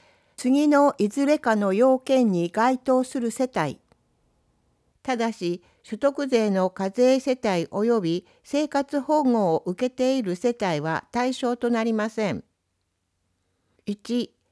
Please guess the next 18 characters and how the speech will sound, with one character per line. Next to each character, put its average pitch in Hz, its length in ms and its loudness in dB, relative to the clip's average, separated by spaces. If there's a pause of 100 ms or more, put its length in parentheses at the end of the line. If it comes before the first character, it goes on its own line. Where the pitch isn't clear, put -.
(360)
六 214 320 -4
十 294 220 -2
五 277 180 2
歳 277 320 -2
以 285 200 -4
上 233 240 0
の 175 280 -2
一 226 220 -2
人 262 140 -2
暮 262 120 2
ら 262 160 0
し 247 220 -6
高 254 320 0
齢 269 200 2
者 185 160 -6
の 170 140 -4
世 202 240 -8
帯。 151 260 -6